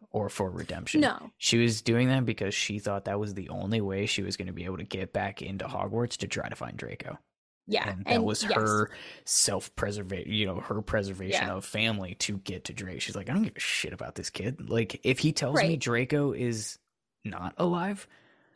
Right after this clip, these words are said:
Speaker 2: Right,
Speaker 1: I'm
Speaker 2: then fuck
Speaker 1: telling
Speaker 2: it.
Speaker 1: Voldemort, yeah, that he's alive right now and to try again, kill this kid."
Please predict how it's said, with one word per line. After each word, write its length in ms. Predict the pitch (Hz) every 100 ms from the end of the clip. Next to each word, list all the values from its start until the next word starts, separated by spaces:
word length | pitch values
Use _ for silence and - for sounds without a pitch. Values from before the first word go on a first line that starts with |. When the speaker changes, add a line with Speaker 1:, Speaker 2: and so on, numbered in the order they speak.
| _
Speaker 2:
Right, 120 | -
Speaker 1:
I'm 80 | 165
Speaker 2:
then 140 | 185 220
fuck 0 |
Speaker 1:
telling 400 | 208 190 180 165
Speaker 2:
it. 460 | 143 - - -
Speaker 1:
Voldemort, 600 | 135 135 139 120 107 101 82
yeah, 300 | 120 90 104
that 280 | 107 98 58
he's 720 | - - 104 101 98 - - _
alive 340 | 120 92 95 98
right 160 | 95 82
now 260 | 98 120
and 200 | 90 98 -
to 220 | 95 82
try 200 | - -
again, 300 | - - -
kill 160 | - -
this 140 | 55
kid." 200 | - -